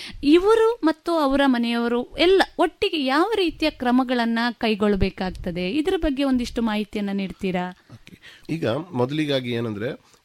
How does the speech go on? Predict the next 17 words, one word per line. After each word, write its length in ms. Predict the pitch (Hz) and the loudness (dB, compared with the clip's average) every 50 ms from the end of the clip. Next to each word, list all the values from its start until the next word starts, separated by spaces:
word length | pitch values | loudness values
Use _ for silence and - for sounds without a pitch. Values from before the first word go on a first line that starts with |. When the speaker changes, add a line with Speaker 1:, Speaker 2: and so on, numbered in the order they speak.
| _ _ | _ _
Speaker 2:
ಕೋವಿಡ್ 360 | - 143 151 160 147 - - | 0 4 4 4 4 2 0
ಪಾಸಿಟಿವ್ 560 | 117 120 127 120 123 120 - 131 123 - 107 - - | -2 -2 -2 -2 -6 -6 -6 -6 -6 -8 -12 -16 -4
ಬಂದ 240 | 90 107 117 131 120 | -2 0 0 0 0
ಕೂಡ್ಲೆ, 460 | 110 - - - 120 92 85 85 - - _ _ _ - | -2 -2 -2 -4 -2 -2 -4 -6 -8 -10 _ _ _ -10
ಅಂದ್ರೆ 220 | 117 120 113 120 | -8 -6 -6 -4
ಈಗ 220 | 120 147 156 143 107 104 117 - - _ _ - | -4 -6 -6 -8 -10 -10 -10 -12 -14 _ _ -10
ನಾವು 400 | 120 113 123 131 127 - - - _ _ _ _ _ _ _ _ - | -8 -6 -4 -4 -6 -6 -10 -14 _ _ _ _ _ _ _ _ -6
ಎರಡು 260 | - 123 151 160 156 | -4 -2 -2 -2 -4
ತರದ 300 | 143 - 120 117 113 117 | -4 -4 -4 -4 -6 -6
ಟೆಸ್ಟಿಂಗ್ 400 | 104 - 107 101 - - 117 95 | -6 -6 -6 -6 -6 -6 -6 -6
ಮಾಡ್ತಾ 240 | 92 85 80 - 82 | -6 -6 -6 -6 -8
ಇದ್ವಿ. 300 | 80 78 82 117 196 - _ - | -6 -6 -8 -10 -12 -12 _ -8
ಮೇ, 380 | 104 110 120 131 135 131 - - _ _ 107 101 - | -4 -4 -2 -2 -2 -4 -6 -10 _ _ -18 -14 -8
ಮಿಡ್ 320 | 123 127 131 139 127 117 110 | -6 -6 -6 -6 -6 -8 -10
ಜೂನ್ 340 | 98 95 120 143 143 123 | -6 -2 0 0 0 0
ತನಕ 220 | - 101 92 85 - | -2 -4 -6 -6 -4
ಏನಾಗಿತ್ತು, 600 | 95 101 104 98 92 85 - _ 113 135 196 | -4 -4 -4 -4 -6 -8 -10 _ -10 -12 -12